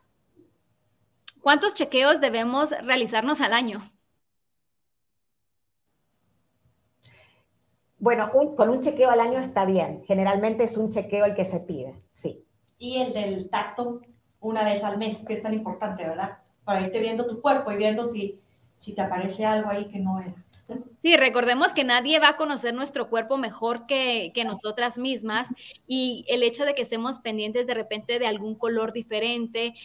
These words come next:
Speaker 1: en nuestros pechos, eh, alguna textura diferente, algún bultito, todo lo que de repente nos cause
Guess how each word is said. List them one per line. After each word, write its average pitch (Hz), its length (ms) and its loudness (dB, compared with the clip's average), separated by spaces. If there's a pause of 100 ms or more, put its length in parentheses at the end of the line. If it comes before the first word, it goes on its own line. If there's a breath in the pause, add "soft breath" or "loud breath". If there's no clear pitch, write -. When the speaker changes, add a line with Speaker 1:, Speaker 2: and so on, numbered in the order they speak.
(160 loud breath)
Speaker 1:
en 214 140 -6
nuestros 202 400 -10
pechos, 240 720 2 (220 loud breath)
eh, 226 320 2
alguna 247 340 2
textura 254 760 4
diferente, 233 580 -2
algún 240 340 -2
bultito, 254 520 -4 (120)
todo 403 180 0 (180)
lo 440 140 -2
que 277 140 6
de 247 100 2
repente 240 500 -4
nos 302 260 -6
cause 254 600 2